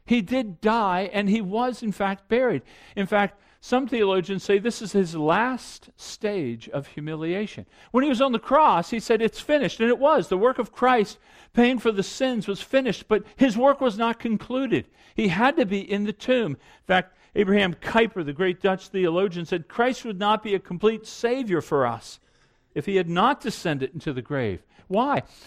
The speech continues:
Because Jesus Christ will experience every single thing that his brothers and sisters will experience. And he enters the grave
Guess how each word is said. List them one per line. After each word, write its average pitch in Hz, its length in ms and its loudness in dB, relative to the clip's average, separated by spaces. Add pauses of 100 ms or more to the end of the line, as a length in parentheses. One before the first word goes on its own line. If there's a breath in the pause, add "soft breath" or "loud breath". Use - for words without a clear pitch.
Because 262 340 2
Jesus 277 440 0
Christ 240 420 0
will 269 100 -6
experience 247 800 -4 (180)
every 240 600 0
single 240 560 -4
thing 165 480 -2 (340 soft breath)
that 170 160 0
his 185 260 0 (180 soft breath)
brothers 202 420 2
and 156 120 -6
sisters 139 540 -6
will 117 120 -6
experience. 107 680 -10 (240 soft breath)
And 156 100 0
he 160 220 0
enters 247 480 0
the 202 100 0
grave 131 580 -4